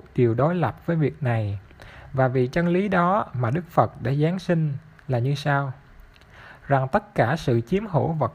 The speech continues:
chất phải đi đến hồi kết. Không điều gì là vĩnh cửu, và người nào bám chấp vào các đối tượng vật chất của thế giới này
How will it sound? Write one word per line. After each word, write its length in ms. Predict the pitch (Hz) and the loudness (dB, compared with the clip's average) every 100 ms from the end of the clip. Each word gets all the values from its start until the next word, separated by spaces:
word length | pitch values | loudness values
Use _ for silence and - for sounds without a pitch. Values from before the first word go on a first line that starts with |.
| - | 0
chất 280 | 196 208 - | -2 -2 -6
phải 220 | 120 139 | -2 0
đi 220 | 170 170 | 2 0
đến 140 | 175 185 | 0 -2
hồi 200 | 123 104 | -4 -2
kết. 200 | - 220 - - - - - - - - | -2 -2 -4 -16 -20 -20 -20 -20 -20 -8
Không 360 | - 160 160 | 0 2 2
điều 180 | 147 123 | 2 0
gì 260 | 113 120 117 | 0 0 2
là 160 | 117 | 0
vĩnh 300 | 107 110 147 156 | 0 0 -2 0
cửu, 400 | 120 110 160 208 - - - - | 2 2 0 -6 -14 -20 -20 -2
và 200 | 135 139 | 2 4
người 300 | 135 139 135 | 4 2 2
nào 320 | 131 131 127 | 0 0 0
bám 320 | 127 147 196 226 | 2 0 0 -2
chấp 140 | - 247 - | -2 -2 -4
vào 340 | 135 135 127 120 | 0 2 2 -2
các 160 | 190 | -4
đối 200 | 202 226 | -2 -2
tượng 360 | - 139 117 131 | 0 0 0 -2
vật 280 | 117 - - | -4 -6 -4
chất 260 | 226 - | -4 -2
của 140 | - 135 | -6 -6
thế 220 | 180 208 | -6 -6
giới 300 | 190 185 214 | -2 0 0
này 420 | 190 135 110 | 0 0 -2